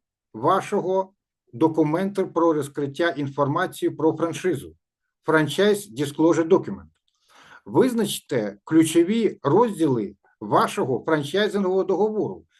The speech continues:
які ви будете укладати з майбутніми потенціальними франчайзі. А також напишіть положення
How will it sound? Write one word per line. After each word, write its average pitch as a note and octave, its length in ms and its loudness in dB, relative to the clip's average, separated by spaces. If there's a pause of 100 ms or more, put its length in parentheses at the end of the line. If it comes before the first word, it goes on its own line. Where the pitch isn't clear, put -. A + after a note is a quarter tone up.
(160)
які D#3+ 400 2
ви D#3+ 220 4
будете F#3 520 2
укладати D#3 920 0 (160)
з - 100 -10
майбутніми F#3+ 880 -2 (200)
потенціальними E3+ 1040 0 (180)
франчайзі. D#3+ 640 2 (800)
А A#3 120 6
також G#3 540 2 (140)
напишіть E3 560 0
положення G3+ 800 0